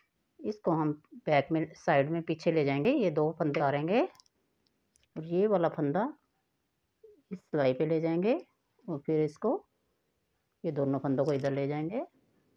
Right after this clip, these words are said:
ऐसे दोनों फंदों को इधर कर लिया।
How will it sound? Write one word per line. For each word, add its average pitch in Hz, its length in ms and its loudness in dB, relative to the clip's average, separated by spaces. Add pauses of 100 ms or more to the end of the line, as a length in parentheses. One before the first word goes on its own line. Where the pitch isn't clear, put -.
(1040)
ऐसे 180 220 -2
दोनों 147 240 0
फंदों 156 260 -2
को 160 80 0
इधर 151 180 0
कर 147 180 -4
लिया। 190 200 2